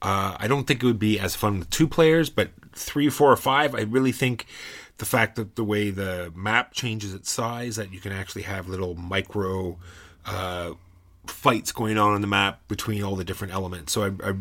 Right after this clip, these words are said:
I really wanna try it with a full five. It would be ridiculously long, but I think it would lead to really interesting circumstances. And like Mark said, uh,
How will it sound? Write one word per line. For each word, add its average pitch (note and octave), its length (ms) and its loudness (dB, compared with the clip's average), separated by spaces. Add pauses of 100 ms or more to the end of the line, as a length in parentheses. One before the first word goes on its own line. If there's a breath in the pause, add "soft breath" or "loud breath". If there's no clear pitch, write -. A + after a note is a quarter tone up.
(260)
I G2+ 60 -4
really G#2 300 4
wanna A2+ 200 8
try A2 220 4
it G2+ 80 -2
with F#2+ 120 -10
a F#2+ 40 -12
full G#2 220 -2
five. G#2+ 580 0 (760 loud breath)
It F#2 200 -8
would F2+ 180 -6
be F2+ 380 -6 (160)
ridiculously G#2+ 640 -2
long, C#3+ 480 4
but G#2 240 -2 (180)
I F#2 100 -6
think F#2+ 300 -8
it F#2+ 60 -12
would F2+ 280 -10
lead G2 280 -6
to F2+ 180 -4
really F#2+ 420 -2 (120)
interesting A#2 420 0
circumstances. F2+ 880 -6 (480 loud breath)
And G2+ 80 -6
like A#2+ 180 6
Mark A2 200 2
said, G2 320 -2 (180)
uh, F#2 340 -2